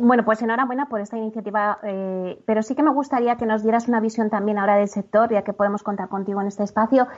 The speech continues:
Eh, en el barómetro de empresas inmobiliarias que habéis elaborado desde gesval, llegáis a la conclusión de que la mitad de las empresas del sector inmobiliario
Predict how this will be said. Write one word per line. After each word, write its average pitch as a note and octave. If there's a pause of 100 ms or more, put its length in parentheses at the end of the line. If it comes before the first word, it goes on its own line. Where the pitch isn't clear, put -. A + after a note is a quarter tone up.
(340)
Eh, A3+
en A#3
el A#3
barómetro E4+
de E4
empresas D4
inmobiliarias A#3+
que -
habéis A3
elaborado G#3
desde G3
gesval, G#3+
llegáis A3+
a -
la E4+
conclusión C4+
de G#3
que F#3+
la G3+
mitad A3
de D4
las C#4
empresas F#3
del F3+
sector A3 (320)
inmobiliario A3+